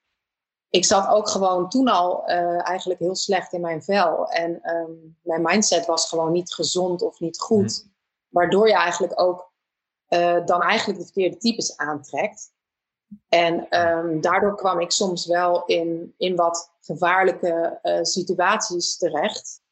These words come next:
Speaker 1: Ehm, en ook wel eens dat jongens, eh, zeg maar, misbruik van mij hebben gemaakt. Ehm, en ook wel eens echt, eh, op intimiteitsgebied, zeg maar, eh,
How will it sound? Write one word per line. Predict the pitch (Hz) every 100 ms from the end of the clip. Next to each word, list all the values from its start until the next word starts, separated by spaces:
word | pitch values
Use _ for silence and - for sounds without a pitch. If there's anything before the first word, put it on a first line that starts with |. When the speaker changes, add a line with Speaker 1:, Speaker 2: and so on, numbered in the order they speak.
| _ -
Speaker 1:
Ehm, | 175 165 165 165 165 170 165 -
en | 185
ook | 196 196
wel | 180
eens | 180 175 - _ _ _
dat | 180 160 170
jongens, | 175 185 175 175 -
eh, | - 170
zeg | 175
maar, | 170
misbruik | 170 196 - 180 165
van | 175
mij | 170 165
hebben | 160 135
gemaakt. | - 160 147 214 - - _ _ _ _ _ _ _
Ehm, | - 165 160 165 165 160 160 -
en | 170
ook | 165
wel | 175
eens | 165
echt, | - 175 - - -
eh, | 165
op | 175
intimiteitsgebied, | - 185 185 175 170 170 175 175 - 180 175 170
zeg | 180 160
maar, | 160 160 165 -
eh, | 165 165 165